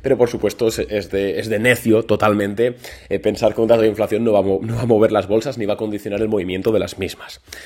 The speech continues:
Si os preguntáis cuál es el factor que más mueve la bolsa, bajo mi punto de vista ahora mismo, no es el I P C, ese es el segundo, sino es, eh, las, eh, las palabras de la Fed acerca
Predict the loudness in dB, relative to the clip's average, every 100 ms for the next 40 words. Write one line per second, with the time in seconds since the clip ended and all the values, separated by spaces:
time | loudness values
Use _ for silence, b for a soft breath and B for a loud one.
0 | B -8 -6 0 0 2 2 2 -2 0
1 | -4 -4 2 2 2 0 -4 0 0 0
2 | 2 2 4 4 2 0 -4 -4 -6 -2
3 | -2 -2 -2 -2 0 0 0 -2 -4 -8
4 | 0 0 2 0 0 0 0 -2 -12 -6
5 | 0 2 2 0 -2 0 4 6 6 2
6 | B B B -2 0 0 -2 -4 -10 -4
7 | -4 -4 -4 -2 0 0 0 -2 0 -2
8 | -2 -4 0 -2